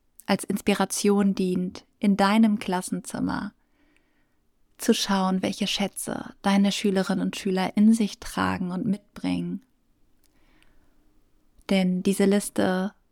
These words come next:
ist in meinem Klassenzimmer vor ein paar Jahren entstanden, weil ich mir meine Schülerinnen und Schüler angeschaut habe und einfach mal aufgeschrieben habe, was ich alles wahrgenommen habe,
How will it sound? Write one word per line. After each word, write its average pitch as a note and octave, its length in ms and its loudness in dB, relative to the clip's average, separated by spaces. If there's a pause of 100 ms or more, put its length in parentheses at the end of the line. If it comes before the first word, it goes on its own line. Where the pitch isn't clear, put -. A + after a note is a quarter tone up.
(560)
ist - 200 -6
in F#3+ 100 2
meinem G3 300 2
Klassenzimmer F3+ 760 -6
vor - 160 -6
ein F#3+ 160 0
paar F#3+ 160 -4
Jahren F3+ 360 -4
entstanden, F3 880 -6 (360)
weil F3 540 -6 (440)
ich - 180 -2
mir G3 140 4
meine F#3+ 520 2 (160)
Schülerinnen G3+ 420 2
und F#3 100 -2
Schüler F#3+ 240 0
angeschaut F#3+ 680 -2
habe F#3 440 -8 (200)
und F#3 360 -2
einfach G3 380 -2
mal G3 160 0
aufgeschrieben F#3 840 -2
habe, F#3+ 520 -6 (200)
was - 460 -2
ich - 240 -4
alles F#3+ 340 -4
wahrgenommen F#3 580 -2
habe, - 440 -6